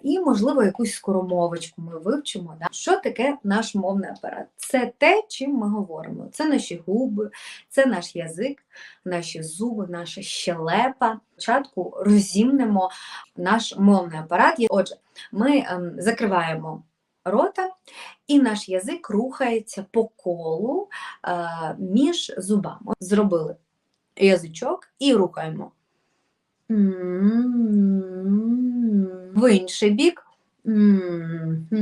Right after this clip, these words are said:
Ви зараз відчуєте, як у вас заболить в основі язика.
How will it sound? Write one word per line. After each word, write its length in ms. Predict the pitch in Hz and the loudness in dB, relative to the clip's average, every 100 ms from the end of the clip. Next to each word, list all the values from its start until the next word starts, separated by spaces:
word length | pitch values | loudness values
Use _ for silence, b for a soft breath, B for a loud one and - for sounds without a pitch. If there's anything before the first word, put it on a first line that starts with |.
| 226 277 359 403 415 - _ _ _ _ - | 2 2 2 -2 -8 -16 _ _ _ _ -4
Ви 140 | 254 | -2
зараз 340 | 226 226 208 196 | 4 4 4 -2
відчуєте, 460 | 196 - 311 247 | -8 -6 -2 2
як 440 | 202 220 220 214 202 | 2 4 2 0 -4
у 60 | |
вас 280 | 190 196 190 | -2 -4 -2
заболить 520 | 190 180 175 220 233 | -4 -2 -2 -2 -4
в 60 | 190 | -6
основі 680 | 180 - 208 190 180 175 175 | -6 -2 2 2 0 -6 -4
язика. 640 | 175 170 180 - 160 | -4 -4 -10 -10 -10